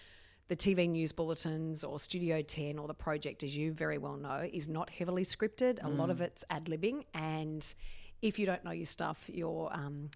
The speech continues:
Speaker 1: embarrassed on national television.
Speaker 2: Which
Speaker 1: But
Speaker 2: is never great. <laughs>
Speaker 1: Exactly, but also the regional newsrooms were great from being thrown in the deep end. You, you didn't have a choice, and if you did make mistakes, and we all make mistakes,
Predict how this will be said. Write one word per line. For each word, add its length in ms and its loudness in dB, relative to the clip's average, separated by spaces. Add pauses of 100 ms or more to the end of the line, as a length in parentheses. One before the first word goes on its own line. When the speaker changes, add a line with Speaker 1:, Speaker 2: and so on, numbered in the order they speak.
Speaker 1:
embarrassed 520 -2
on 140 -8
national 440 -2
television. 720 -4
Speaker 2:
Which 180 6
Speaker 1:
But 80 -4
Speaker 2:
is 120 6
never 220 2
great. 300 -6
<laughs> 40 -18
Speaker 1:
Exactly, 500 8
but 140 6
also 280 4
the 120 8
regional 300 6
newsrooms 640 2
were 80 0
great 420 2
from 640 -2
being 180 -2
thrown 300 -4
in 60 -8
the 60 -6
deep 280 -6
end. 180 -8
You, 160 -10
you 140 -4
didn't 180 0
have 160 -2
a 60 -6
choice, 400 -2
and 100 0
if 100 -8
you 60 -4
did 160 -2
make 180 -2
mistakes, 420 0
and 80 -6
we 100 -2
all 120 2
make 220 -4
mistakes, 640 2